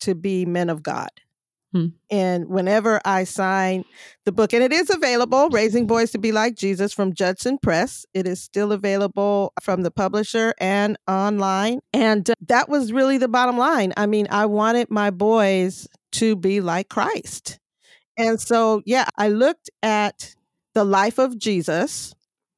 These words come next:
Speaker 2: Okay.
Speaker 1: and took snapshots of his life.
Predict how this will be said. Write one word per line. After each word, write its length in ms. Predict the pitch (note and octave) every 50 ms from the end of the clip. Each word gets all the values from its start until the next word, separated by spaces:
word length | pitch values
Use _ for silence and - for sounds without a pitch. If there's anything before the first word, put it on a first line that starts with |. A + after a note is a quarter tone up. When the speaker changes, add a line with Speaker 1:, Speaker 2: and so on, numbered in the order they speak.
| _ _ _ E3+
Speaker 2:
Okay. 260 | E3+ - G3+ F3 G#3 G#3+ G#3+
Speaker 1:
and 720 | G#3+ G#3 G3+ G3+ G3+ G3 G3 F#3+ F#3+ F#3+ F#3 F3+ F3 G#3 - _ _ _ _ _ _ _ -
took 240 | - C4+ A#3 A3 -
snapshots 1000 | - - - G#3+ A#3 B3 C#4 - - - - - B3+ A3 G3+ G3+ - - - - - -
of 180 | G#3+ G3 F#3+ G3+
his 240 | G#3+ G#3+ B3 A#3+
life. 640 | B3+ G#3+ F3 D3 G3 F3 F3+ A#3+ - - - - -